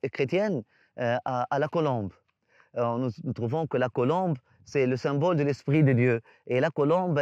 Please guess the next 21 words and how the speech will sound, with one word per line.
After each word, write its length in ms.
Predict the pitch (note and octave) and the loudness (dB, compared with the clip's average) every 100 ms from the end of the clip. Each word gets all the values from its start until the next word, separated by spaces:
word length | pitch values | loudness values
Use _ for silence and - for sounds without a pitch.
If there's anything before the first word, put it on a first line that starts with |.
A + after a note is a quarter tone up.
| B2+ | 0
c'est 160 | B2 A#2 | -2 -4
connu, 420 | C#3+ F3 A3 F3+ | -2 0 0 -2
cet 220 | C3 A#2 | -4 -4
animal-là 600 | B2+ B2+ C3 B2 C#3+ F#3+ - _ - | -2 -2 -2 0 0 -2 -4 _ -6
ne 120 | C3+ | -6
se 120 | C3 | -2
rapproche 540 | C#3 C3+ B2 E3+ F#3 - | -2 -2 -2 -4 -4 -2
que 300 | E3+ F3 G3 _ _ | 0 2 0 _ _
de 120 | G#2+ | -2
la 140 | B2+ C#3 | -2 -2
personne 580 | B2+ - F3+ F3+ F3+ D#3 _ _ | -4 -6 -4 -2 -2 -6 _ _
qui 120 | C#3+ | -2
devient 420 | B2+ A#2 D#3+ F3 F#3 _ _ | -2 0 -2 -2 -6 _ _
très 500 | - C3+ F3 G3 F#3+ - | -4 -2 0 0 -2 -2
calme 580 | E3+ E3+ E3+ D#3+ B2+ F#2+ _ _ | 0 2 0 -2 -4 -10 _ _
et 80 | A2+ | -6
très 240 | A#2+ D3+ | 0 0
sereine. 540 | C#3+ B2 C3 A2+ F#2+ D#2+ _ _ _ | 2 0 2 0 -4 -10 _ _ _
Euh, 260 | G#2 F#2+ G2 G#2 A#2 | -12 -10 -12 -16 -18
peut-être 220 | A#2 G2+ F#2+ | -14 -10 -8
vous, 280 | A2 G#2 | -6 -8